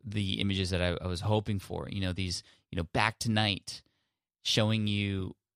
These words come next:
on your set with headphones on, like, those types of things go really, really well. Um, so yeah, doing that I think would be kinda cool. I think if you wanted to do a longer style,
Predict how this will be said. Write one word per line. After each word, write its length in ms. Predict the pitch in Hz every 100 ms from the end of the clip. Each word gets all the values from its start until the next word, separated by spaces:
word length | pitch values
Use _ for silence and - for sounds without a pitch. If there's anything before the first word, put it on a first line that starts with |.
| -
on 140 | 107
your 80 | 101
set 260 | 95 123 95
with 120 | 92
headphones 500 | 107 104 104 98 90
on, 200 | 90 87
like, 160 | 90 -
those 240 | 117 127
types 180 | 117 110
of 80 | 98
things 220 | 107 95
go 160 | 92
really, 440 | 92 92 104 98 92
really 200 | 92 92
well. 320 | 92 90 85 _ _ _ _ -
Um, 380 | 85 87 90 95 _ _ - -
so 220 | 131 123
yeah, 200 | 139 143
doing 300 | 110 160 185
that 260 | 175 170 - _ _ -
I 40 | -
think 140 | 170
would 100 | 127
be 80 | 123
kinda 180 | 127 120
cool. 180 | 131 127
I 60 |
think 200 | 127 160
if 120 | 151
you 80 | 135
wanted 180 | 131 123
to 80 | 113
do 200 | 117 107
a 20 |
longer 440 | 98 101 110 110 104
style, 580 | - 101 98 98 98